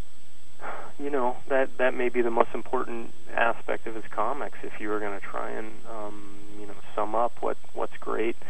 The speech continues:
uh, about his work. I mean, I think it's, you know, I think the representation of, of people in his comics, or, or,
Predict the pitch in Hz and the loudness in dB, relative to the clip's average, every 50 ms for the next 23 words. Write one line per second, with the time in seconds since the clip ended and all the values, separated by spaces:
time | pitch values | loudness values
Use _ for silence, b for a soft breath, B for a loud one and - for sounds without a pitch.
0 | B B B B B B B B B - 107 104 101 101 98 98 98 - - - | B B B B B B B B B -2 -2 -2 -2 -2 -2 -2 -2 -2 -2 -2
1 | - 107 104 101 95 - - 110 123 123 113 101 - 104 98 101 98 98 107 117 | 0 0 0 0 0 0 0 0 2 2 2 2 2 0 0 0 0 0 0 0
2 | - - 107 101 98 - - - - - - - - - - - - - 117 104 | 0 0 0 0 0 0 0 0 0 0 0 0 0 0 0 0 0 0 0 0
3 | 98 92 90 90 92 92 117 107 - - 107 98 - - - - - - - - | -2 -2 -2 -2 -2 -2 -2 -2 0 0 0 0 0 0 0 0 0 0 0 0
4 | - - - - - - - - - - - - - - - - - - - - | 0 0 0 0 0 0 0 0 0 0 0 0 0 0 0 0 0 0 0 0
5 | 113 110 95 104 104 104 - 113 101 101 95 - - 101 95 95 104 92 87 85 | 0 0 2 2 2 2 2 0 0 0 0 0 0 0 0 0 0 0 0 0
6 | 92 98 101 101 90 - - - - - 120 131 - - 120 113 110 - B B | 0 0 0 0 0 0 0 0 0 0 0 0 0 0 0 0 0 0 B B
7 | B B B B B B B - - 101 101 95 - - - 92 98 98 95 92 | B B B B B B B 0 0 0 -2 -2 0 0 0 0 0 0 0 0
8 | 90 - - 107 107 104 - - - - - - | 0 0 0 0 0 0 0 0 0 0 0 0